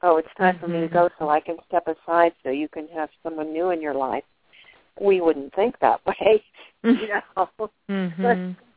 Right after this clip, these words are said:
Speaker 1: But, "Oh, no, I'm hanging on to the people I
Speaker 2: <laughs>
Speaker 1: love." But, <laughs>
Speaker 2: Mm-hmm.
Speaker 1: but he's like that. And so it's, I think it's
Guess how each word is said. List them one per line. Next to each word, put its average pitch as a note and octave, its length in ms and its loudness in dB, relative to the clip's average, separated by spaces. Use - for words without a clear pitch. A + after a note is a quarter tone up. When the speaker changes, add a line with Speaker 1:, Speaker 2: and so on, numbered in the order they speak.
Speaker 1:
But, G3 140 -20
"Oh, G3+ 300 -6
no, G#3+ 300 -4
I'm G3+ 160 -4
hanging F#3+ 320 -6
on A#3 240 -8
to G#3+ 80 -8
the E3 100 -8
people E3 340 -10
I D#3 140 -4
Speaker 2:
<laughs> D#3+ 40 -6
Speaker 1:
love." G#3+ 440 0
But, F3+ 200 4
<laughs> - 640 -4
Speaker 2:
Mm-hmm. F3 680 -6
Speaker 1:
but G3 220 0
he's G#3+ 340 -8
like G3 240 -6
that. D3+ 280 -16
And F#3 180 -10
so E3+ 160 0
it's, E3+ 140 -4
I F3+ 320 -8
think E3+ 220 -10
it's - 100 -18